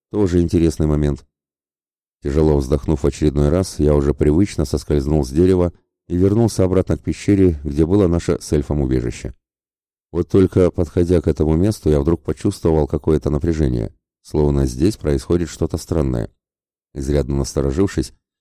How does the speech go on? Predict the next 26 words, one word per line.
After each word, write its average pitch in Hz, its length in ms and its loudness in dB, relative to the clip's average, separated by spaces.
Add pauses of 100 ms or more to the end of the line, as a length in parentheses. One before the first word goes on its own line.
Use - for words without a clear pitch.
(100)
я 90 120 -4
принялся 92 480 0
осматриваться 90 600 -2
по 80 100 -4
сторонам. 85 460 -2 (440)
Мы 71 120 -4
специально 78 560 -2
оставляли 73 460 0
своеобразные 69 680 -2
сторожки. - 540 -4 (840)
Тончайшие 98 600 2
нити, 95 280 2
как 69 200 -4
паутинка, 76 640 0 (300)
натянутая 80 560 0
между 78 480 2
ветвями 73 560 -2
деревьев. 67 540 0 (1120)
Тот, 76 180 -2
кто - 160 -4
не 71 120 0
знает 71 360 0
об 71 140 0
их 73 60 -2
существовании, 80 760 0
просто 82 480 -2